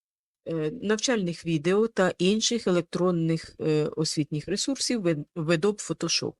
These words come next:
Е, перший крок: потрібно скачати зображення в мережі інтернет. Воно вже в мене, е, скачано. Значить, дивіться, от, е, навіть я розмістила в презентаціях,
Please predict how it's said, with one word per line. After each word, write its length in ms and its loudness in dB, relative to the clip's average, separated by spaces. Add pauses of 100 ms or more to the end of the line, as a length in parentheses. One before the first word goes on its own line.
(1000)
Е, 120 -2 (140)
перший 440 0
крок: 360 0
потрібно 500 0
скачати 600 -2
зображення 720 0
в 100 -8
мережі 540 0
інтернет. 580 -2 (140)
Воно 200 0
вже 180 -4
в 40 -4
мене, 280 0
е, 460 -4
скачано. 680 -2 (680)
Значить, 300 0
дивіться, 580 0
от, 220 0 (280)
е, 320 2 (240)
навіть 420 -2
я 160 4
розмістила 720 0
в 60 -6
презентаціях, 840 -2